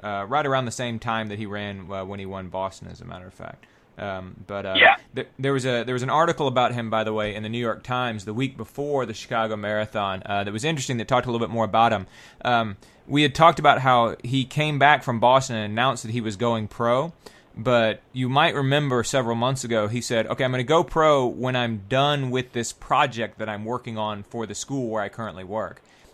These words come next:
Speaker 1: And evidently he's not done with the project yet. And so he's still working full time right now, um, <laughs> even though he won the Boston Marathon six months ago. So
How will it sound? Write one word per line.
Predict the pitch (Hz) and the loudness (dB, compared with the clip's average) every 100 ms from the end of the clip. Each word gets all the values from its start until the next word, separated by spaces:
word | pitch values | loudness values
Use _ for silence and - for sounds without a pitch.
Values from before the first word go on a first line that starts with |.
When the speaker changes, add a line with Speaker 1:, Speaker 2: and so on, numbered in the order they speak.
| _ | _
Speaker 1:
And | 117 113 | -8 -4
evidently | 139 143 151 135 | -2 -2 -2 -2
he's | 113 | -2
not | 123 120 | -2 0
done | 123 120 | -2 -2
with | |
the | 110 | -6
project | - 117 117 107 - | -2 -2 0 -6 -8
yet. | 92 | -10
And | 104 | -8
so | 120 | -6
he's | 123 - | -4 -4
still | - 151 143 | 0 2 2
working | 123 151 139 113 | 2 0 -2 -8
full | - 113 | -4 -6
time | - 123 123 101 | -4 -4 -4 -6
right | 98 107 | -8 -6
now, | 110 107 92 - | -4 -4 -6 -6
um, | 101 98 87 - | -8 -8 -10 -16
<laughs> | - | -10
even | 117 107 | -4 -2
though | 135 123 | 0 -2
he | 110 | -4
won | 113 | -6
the | 110 | -6
Boston | 101 104 101 101 | -4 -4 -6 -10
Marathon | 104 110 95 87 | -10 -10 -10 -14
six | - 90 - | -16 -20 -18
months | 90 92 | -18 -16
ago. | 92 - | -16 -16
So | - 101 | -14 -14